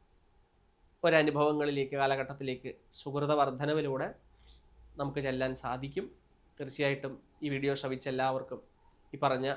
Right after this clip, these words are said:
അനുഭവങ്ങളെല്ലാം, ശ്രേഷ്ഠമായ അനുഭവങ്ങളെല്ലാം ഭഗവാൻ നൽകട്ടെ എന്ന് പ്രാർത്ഥിച്ച്, ഈ മാർഗങ്ങളെല്ലാം ജീവിതത്തിൽ അവലംബിക്കുന്നതിലൂടെ നിങ്ങൾക്കും തീർച്ചയായിട്ടും ഇതെല്ലാം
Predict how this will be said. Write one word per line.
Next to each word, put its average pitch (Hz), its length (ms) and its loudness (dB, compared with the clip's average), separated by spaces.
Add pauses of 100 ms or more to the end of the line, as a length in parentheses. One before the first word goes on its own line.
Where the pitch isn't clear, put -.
(180)
അനുഭവങ്ങളെല്ലാം, 135 840 0 (520)
ശ്രേഷ്ഠമായ 135 640 0
അനുഭവങ്ങളെല്ലാം 127 680 -2 (340)
ഭഗവാൻ 131 380 0
നൽകട്ടെ 131 400 -2 (460)
എന്ന് 127 120 -4
പ്രാർത്ഥിച്ച്, 127 400 -4
ഈ 135 120 -4
മാർഗങ്ങളെല്ലാം 143 580 2
ജീവിതത്തിൽ 139 340 -2
അവലംബിക്കുന്നതിലൂടെ 139 920 -2 (2750)
നിങ്ങൾക്കും 135 420 0 (640)
തീർച്ചയായിട്ടും 151 460 2
ഇതെല്ലാം 135 320 2